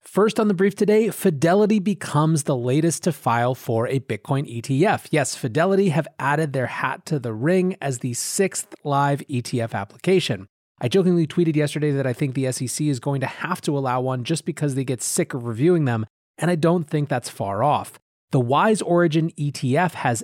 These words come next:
F D Funds Management as the sponsor, with Fidelity Service Company as the administrator and Fidelity Digital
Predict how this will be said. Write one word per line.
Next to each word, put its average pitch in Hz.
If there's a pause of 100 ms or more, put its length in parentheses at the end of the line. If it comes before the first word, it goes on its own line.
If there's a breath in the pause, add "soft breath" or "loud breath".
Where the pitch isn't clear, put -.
F -
D 151
Funds 104
Management 185
as 110
the 107
sponsor, 180
with 131
Fidelity 120
Service 175
Company 170
as 113
the 107
administrator 180
and 135
Fidelity 127
Digital 113